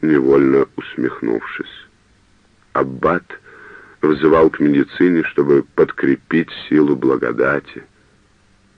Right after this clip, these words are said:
Он спустился проверить, готов ли его кабриолет.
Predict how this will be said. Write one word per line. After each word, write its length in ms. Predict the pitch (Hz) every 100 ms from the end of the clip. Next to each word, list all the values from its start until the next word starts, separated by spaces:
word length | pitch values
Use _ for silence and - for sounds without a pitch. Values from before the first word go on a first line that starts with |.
| _ _ _ _ -
Он 160 | 107
спустился 680 | 110 - 107 - 104 98 -
проверить, 640 | 85 82 78 73 76 71 - - - - -
готов 440 | - 73 69 80 -
ли 100 | 69
его 200 | 65 69
кабриолет. 800 | 69 65 64 60 57 50 -